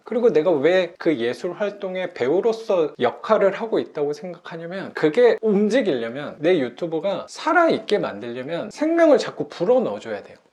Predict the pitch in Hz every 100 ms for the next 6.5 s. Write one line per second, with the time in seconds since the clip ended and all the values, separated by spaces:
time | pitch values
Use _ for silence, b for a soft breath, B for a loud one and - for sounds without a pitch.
0 | _ 175 233 254 220 160 - - 139 151
1 | 240 226 120 131 151 147 151 147 233 247
2 | 165 190 202 208 208 240 226 208 208 -
3 | 151 131 - 185 - 190 208 196 156 131
4 | 135 190 190 175 165 165 - 226 196 123
5 | 127 151 165 165 165 170 180 170 - 131
6 | 127 220 175 - 95